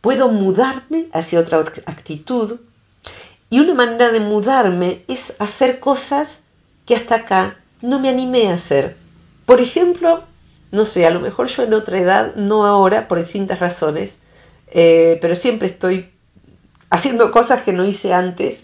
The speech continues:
para ver qué más hay en Virginia, me interesa. Y además me parece interesante el mundo. Entonces, hoy tomaría un curso, si fuera otra la edad y otra mi, mi situación física, tomaría un curso de aviación.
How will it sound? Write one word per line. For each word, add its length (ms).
para 240
ver 400
qué 80
más 240
hay 160
en 80
Virginia, 540
me 60
interesa. 600
Y 80
además 260
me 100
parece 300
interesante 560
el 80
mundo. 600
Entonces, 680
hoy 100
tomaría 420
un 160
curso, 560
si 160
fuera 440
otra 260
la 80
edad 420
y 120
otra 240
mi, 340
mi 100
situación 460
física, 640
tomaría 300
un 80
curso 340
de 140
aviación. 680